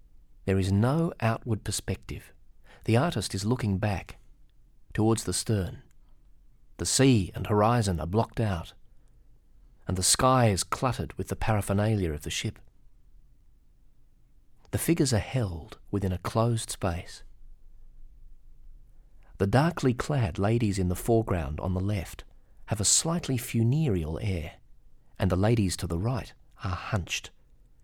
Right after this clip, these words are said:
as if the animation has left their conversation. For some of them, like the child asleep against his mother's or perhaps grandmother's leg, it appears that the voyage has gone on for too long.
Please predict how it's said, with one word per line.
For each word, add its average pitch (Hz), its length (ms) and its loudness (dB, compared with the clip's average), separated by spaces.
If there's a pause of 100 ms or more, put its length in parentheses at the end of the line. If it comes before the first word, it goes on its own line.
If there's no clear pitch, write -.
(460)
as 95 140 -4
if 95 80 -2
the 90 140 2
animation 101 640 4
has 65 180 -6
left 104 300 0
their 87 100 0
conversation. 95 760 -4 (1300)
For - 140 -6
some 131 240 4
of 101 120 0
them, 98 180 -8 (440)
like 87 180 -4
the 90 80 -6
child 104 680 2
asleep 120 380 2
against 101 320 0
his 90 120 -6
mother's 98 460 2 (300)
or - 80 -4
perhaps 85 380 -6
grandmother's 101 760 2
leg, 95 320 -4 (1120)
it 92 80 -4
appears 113 480 4
that 92 100 -2
the 85 80 -2
voyage 117 460 2
has 80 140 -6
gone 117 280 2
on 110 160 2
for - 140 -6 (100)
too 113 260 0
long. 90 300 -4